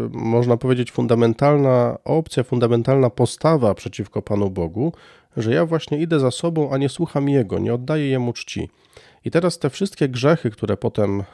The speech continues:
e, Paweł, e, wymienia, nie? Homoseksualizm, zabójstwa, niesprawiedliwości, niegodziwości, wyzysk, zazdrość, zuchwałość, arogancja,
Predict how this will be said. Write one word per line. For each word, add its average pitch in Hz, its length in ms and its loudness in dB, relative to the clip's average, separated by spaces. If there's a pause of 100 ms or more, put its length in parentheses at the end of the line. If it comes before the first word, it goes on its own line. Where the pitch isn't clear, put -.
e, 95 280 -2
Paweł, 98 640 -2 (400)
e, 120 40 -8 (460)
wymienia, 107 640 4 (120)
nie? 101 160 -6
Homoseksualizm, 92 1120 -4
zabójstwa, 104 840 -6 (560)
niesprawiedliwości, 107 1200 -2
niegodziwości, 107 840 0
wyzysk, 107 680 -2
zazdrość, 107 800 -2
zuchwałość, 110 640 -2
arogancja, 110 720 -4